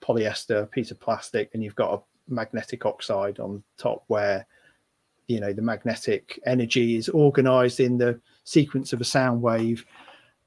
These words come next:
Um, but that magnetic oxide breaks down. It has a kind of glue, a binder, we call it, that holds it all together, and that sort of starts to, you know, the moisture causes it to break apart, and the tape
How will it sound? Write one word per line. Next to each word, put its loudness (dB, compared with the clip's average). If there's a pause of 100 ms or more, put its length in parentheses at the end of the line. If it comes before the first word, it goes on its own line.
(360)
Um, 4 (160)
but 8
that 10
magnetic 4
oxide 2
breaks 0
down. -2
It -8
has -6
a -8
kind -6
of -10 (140)
glue, 2
a -6
binder, -2
we -4
call -2
it, -6
that -6
holds -8
it -12
all -14
together, -6
and -8
that -8
sort -12
of -20 (480)
starts -4
to, -6
you -4
know, -4
the -8
moisture -4
causes -12
it -14
to -10 (200)
break -2
apart, -2
and -8
the -12
tape -6